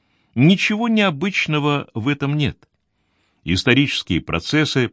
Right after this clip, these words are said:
протекают во времени, как и любые другие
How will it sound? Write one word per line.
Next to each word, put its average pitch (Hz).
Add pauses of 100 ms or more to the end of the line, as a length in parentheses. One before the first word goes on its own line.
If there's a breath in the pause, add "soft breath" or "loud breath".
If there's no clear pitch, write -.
(120)
протекают 147
во 87
времени, 127 (420)
как 190
и 139
любые 127
другие 117